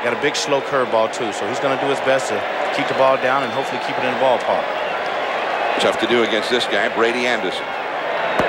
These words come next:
Speaker 2: And you, you see that sinker right away. Brady, fifty homers, a hundred ten runs batted in, a two ninety-seven average. And it's interesting, he only hit nineteen of those fifty home runs in this ballpark,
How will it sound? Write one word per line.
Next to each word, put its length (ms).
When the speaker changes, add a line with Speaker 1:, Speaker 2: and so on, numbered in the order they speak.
Speaker 2:
And 240
you, 180
you 60
see 180
that 200
sinker 320
right 200
away. 380
Brady, 280
fifty 500
homers, 380
a 100
hundred 420
ten 280
runs 280
batted 300
in, 160
a 680
two 180
ninety-seven 720
average. 500
And 180
it's 140
interesting, 340
he 60
only 160
hit 180
nineteen 480
of 80
those 160
fifty 280
home 160
runs 200
in 160
this 160
ballpark, 540